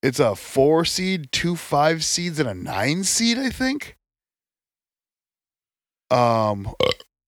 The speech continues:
what's Final Four? Let's see. That's the women's Final Four. Now, I didn't specify, but we all know which one I wanted.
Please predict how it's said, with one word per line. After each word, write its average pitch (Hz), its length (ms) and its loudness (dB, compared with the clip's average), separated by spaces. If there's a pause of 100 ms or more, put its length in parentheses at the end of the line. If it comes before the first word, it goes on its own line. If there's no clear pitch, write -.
(1400)
what's - 340 -10
Final 139 440 0
Four? 50 460 -12 (220)
Let's 123 240 -4
see. - 220 -10 (1800)
That's 117 320 -8
the 82 180 -10
women's 113 680 0
Final 95 340 -4
Four. 71 500 -10 (640)
Now, 101 240 -2
I 98 100 -2
didn't 120 320 -4
specify, 98 840 0 (400)
but 85 80 -6
we 104 220 -4
all 67 200 -6
know 58 100 -10
which - 180 -8
one 57 140 -12
I 55 80 -12
wanted. 58 400 -10